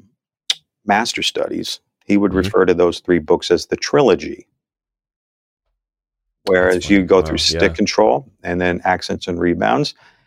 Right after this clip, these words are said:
Speaker 1: And Master Studies was an extension of both stick control and, and accents and rebounds.
Speaker 2: Wow.
Speaker 1: Um,
Speaker 2: Hmm. Interesting. I've heard so many good things about, uh,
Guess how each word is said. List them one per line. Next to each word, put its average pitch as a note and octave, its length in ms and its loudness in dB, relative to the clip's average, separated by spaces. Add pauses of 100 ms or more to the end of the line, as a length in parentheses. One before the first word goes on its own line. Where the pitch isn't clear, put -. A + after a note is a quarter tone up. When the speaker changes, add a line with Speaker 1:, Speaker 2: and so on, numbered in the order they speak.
(160)
Speaker 1:
And G2 160 0
Master F#2 380 0
Studies F#2 560 0
was G2 200 -2
an G2+ 80 -2
extension F2+ 520 -4
of G2 140 -4 (360)
both E2+ 240 -2
stick - 240 -8
control E2 440 -10
and, E2+ 120 -20 (220)
and - 80 -20
accents D#2+ 400 -20
and - 120 -20
rebounds. - 540 -18 (960)
Speaker 2:
Wow. D2+ 240 -10 (240)
Speaker 1:
Um, E2+ 520 -8
Speaker 2:
Hmm. G2+ 100 -4 (1500)
Interesting. G2 380 -2
I've - 120 0
heard D3+ 160 2
so C3 160 2
many A#2 140 4
good F#2+ 160 2
things F#2+ 240 0
about, D#2+ 400 -4
uh, D2 400 -4